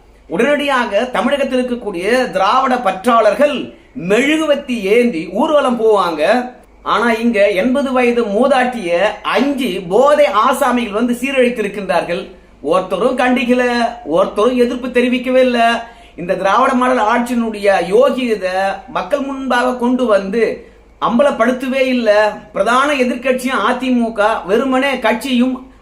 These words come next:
ஆர்ப்பாட்டத்தையும் Twitter-லயே நடத்திட்டு இருக்காங்க, களத்துக்கே வரல. இந்த மாதிரி எடப்பாடி பழனிசாமி களத்துக்கே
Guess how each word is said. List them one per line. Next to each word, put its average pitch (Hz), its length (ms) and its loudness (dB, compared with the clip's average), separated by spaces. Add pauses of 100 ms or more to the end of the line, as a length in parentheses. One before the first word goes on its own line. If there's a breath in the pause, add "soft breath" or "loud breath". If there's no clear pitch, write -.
(140 loud breath)
ஆர்ப்பாட்டத்தையும் 233 960 2 (200)
Twitter-லயே 262 480 2
நடத்திட்டு 254 360 0
இருக்காங்க, 190 640 -2
களத்துக்கே 254 560 0 (100)
வரல. 214 220 0 (760 soft breath)
இந்த 240 200 -2
மாதிரி 247 400 2
எடப்பாடி 240 420 0
பழனிசாமி 233 680 -2
களத்துக்கே 254 540 0